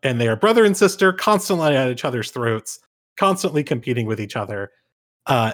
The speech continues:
and together they, they assault Thraben and kind of lay waste to it, uh, giving the way for, uh, Liliana to get in there and destroy the Hell Vault. Or, well,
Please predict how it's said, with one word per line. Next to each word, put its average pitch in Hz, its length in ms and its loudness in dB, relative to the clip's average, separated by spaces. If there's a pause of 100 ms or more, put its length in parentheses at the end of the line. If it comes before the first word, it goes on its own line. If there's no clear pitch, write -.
and 120 260 -2
together 202 440 4
they, 151 440 2 (460)
they 180 540 2 (120)
assault 202 360 2
Thraben 110 500 0
and 113 140 -8
kind 127 180 -2
of 117 120 -4
lay 120 140 2
waste 113 340 -4
to 107 140 -4
it, 101 140 -6 (400)
uh, 135 300 0
giving 143 260 0
the 127 60 0
way 120 140 0
for, 110 340 -6 (320)
uh, 127 160 -4
Liliana 117 560 0
to 113 180 -6
get 143 160 0
in 147 80 0
there 151 200 0
and 151 180 -6
destroy 185 340 0
the 170 80 2
Hell 185 160 2
Vault. 117 260 -10 (100)
Or, 117 280 -2 (100)
well, 107 260 -2